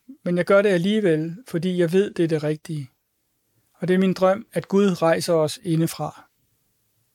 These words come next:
Vi har brugt den aftalte tid, og vi skal begge to videre til andre møder.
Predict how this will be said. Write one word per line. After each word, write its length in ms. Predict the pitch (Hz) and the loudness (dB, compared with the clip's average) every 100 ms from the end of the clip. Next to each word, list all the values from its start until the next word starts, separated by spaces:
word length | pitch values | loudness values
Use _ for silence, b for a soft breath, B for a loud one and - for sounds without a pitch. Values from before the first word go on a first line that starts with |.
| _ _ _ _ _ _ _ _ _ _ _ _ _ _ _ _ _ _ _ 247 - | _ _ _ _ _ _ _ _ _ _ _ _ _ _ _ _ _ _ _ -20 -10
Vi 160 | 175 | -6
har 320 | 160 160 170 160 | -4 -2 0 0
brugt 280 | 190 196 | 0 0
den 100 | - | 0
aftalte 480 | 180 185 202 170 160 | 2 2 2 0 0
tid, 280 | - 175 180 _ _ | -2 -2 -2 _ _
og 200 | 185 170 | -6 -4
vi 60 | 165 | -4
skal 180 | - 170 | -2 0
begge 180 | 190 | 0
to 180 | 185 202 | 2 0
videre 320 | 165 175 190 | 2 4 2
til 120 | 180 170 | 2 0
andre 280 | 156 175 | -2 0
møder. 340 | 170 151 156 | 0 0 -2